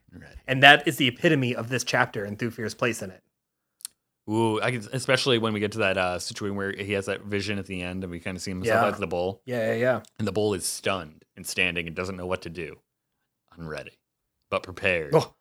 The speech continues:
Speaker 2: unready for, like, other things as well, but
Speaker 1: Yeah, <laughs> yeah, a lot.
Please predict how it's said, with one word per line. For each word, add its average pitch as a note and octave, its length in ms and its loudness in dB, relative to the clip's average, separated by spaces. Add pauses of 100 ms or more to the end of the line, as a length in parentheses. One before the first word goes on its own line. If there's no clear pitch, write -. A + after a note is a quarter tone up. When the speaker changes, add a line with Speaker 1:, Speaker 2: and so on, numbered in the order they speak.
(120)
Speaker 2:
unready D#3+ 460 10
for, C#3+ 300 8
like, A#2+ 320 6
other E3 200 12
things B2+ 280 4
as C3 120 -2
well, A2+ 360 6
but G#2+ 260 2 (320)
Speaker 1:
Yeah, G#2 280 4
<laughs> B3 320 8
yeah, F#3 240 4
a F3+ 120 6
lot. C#3+ 460 6